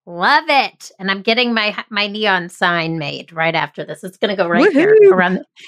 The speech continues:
Speaker 1: around the polka dots. Okay. And tell the Improve It fam where they can find you if they wanna learn more or connect.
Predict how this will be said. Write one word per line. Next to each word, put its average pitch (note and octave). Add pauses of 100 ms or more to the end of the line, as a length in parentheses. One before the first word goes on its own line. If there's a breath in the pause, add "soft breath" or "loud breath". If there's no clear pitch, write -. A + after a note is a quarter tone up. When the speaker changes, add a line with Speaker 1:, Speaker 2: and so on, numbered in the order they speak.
(160 loud breath)
Speaker 1:
around G3
the G3+
polka F#3+
dots. D#3+
Okay. A#3+
And A#3+
tell E4 (400 soft breath)
the B3
Improve G#3+
It E3+
fam D#3+
where F#3+
they G#3
can G#3
find D#3
you D#3
if -
they E3+
wanna E3+
learn A3+
more G3+
or G#3+
connect. -